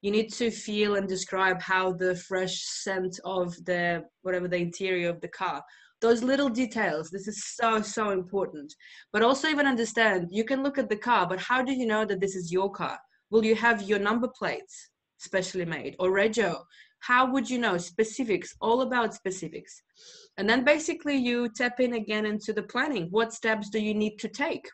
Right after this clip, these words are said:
So remember we mentioned what's in your power. That's great. But now actually it's all about that to-do list. Continue on that to-do list with the realist. And then again, the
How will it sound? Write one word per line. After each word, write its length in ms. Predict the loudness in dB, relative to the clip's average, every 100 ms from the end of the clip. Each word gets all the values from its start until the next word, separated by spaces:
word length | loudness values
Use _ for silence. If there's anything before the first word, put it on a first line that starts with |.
| _ _ _ _ _ -20 _
So 140 | 4 6
remember 360 | 8 6 4
we 140 | 2 4
mentioned 480 | 4 2 0 -2 0
what's 240 | -2 0
in 80 | 0
your 160 | 0
power. 460 | 0 4 4 2 -2 -8 _ _ _ _
That's 200 | -6 -6 -12 -2
great. 520 | 2 4 4 -2 -10 _
But 160 | -4 2
now 220 | 6 6
actually 460 | 4 0 -2 0 0
it's 140 | 0
all 120 | 0
about 320 | 2 2 0
that 160 | 0 -2
to-do 280 | -6 0 0
list. 360 | 2 -4 -8 -6
Continue 560 | -6 -4 -4 -2 -2
on 100 | -2
that 220 | -2 -4
to-do 300 | -4 -2 0
list 300 | 2 0 -4 -6
with 120 | -6
the 100 | -2
realist. 600 | -2 -2 -4 -10 -18 -20 _ _ -20 -20 -20 _
And 160 | -4 2
then 260 | 4 4
again, 460 | 2 0 -2 -2 -8 0
the 360 | 6 8 6